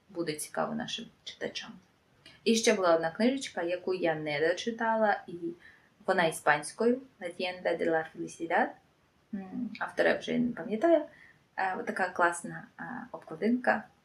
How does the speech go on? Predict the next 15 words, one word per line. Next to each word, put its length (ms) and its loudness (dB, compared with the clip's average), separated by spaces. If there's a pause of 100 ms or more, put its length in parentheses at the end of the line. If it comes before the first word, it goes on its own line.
(200)
І 140 2
це, 680 4
е, 460 0
електронні 640 4
листи 500 -4 (760)
чоловіка, 760 4 (240)
який 440 0
вже 220 0
такий, 480 -4 (180)
е, 40 -16 (1000)
чи 140 -20
то 80 -2
більш 240 2
похилого 640 2 (100)
віку, 280 -12